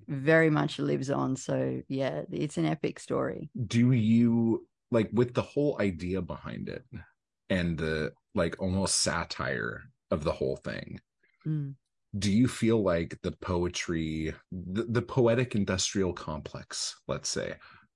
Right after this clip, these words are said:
Speaker 2: do you think they've learned their lesson from that or no?
Speaker 1: Mm, I don't know, uh, whether they have learned a lesson, but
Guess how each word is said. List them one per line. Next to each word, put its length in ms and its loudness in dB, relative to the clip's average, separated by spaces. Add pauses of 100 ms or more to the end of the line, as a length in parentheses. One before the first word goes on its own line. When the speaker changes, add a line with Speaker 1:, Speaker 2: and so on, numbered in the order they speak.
(100)
Speaker 2:
do 120 2
you 80 4
think 220 2
they've 340 2
learned 500 0 (400)
their 240 0
lesson 460 -2
from 220 -2
that 200 -4 (300)
or 120 0
no? 280 -4 (160)
Speaker 1:
Mm, 720 2
I 60 -2
don't 140 2
know, 300 2 (100)
uh, 40 -6 (320)
whether 300 -2
they 520 -4 (380)
have 200 -8
learned 280 0
a 60 0
lesson, 540 0
but 300 0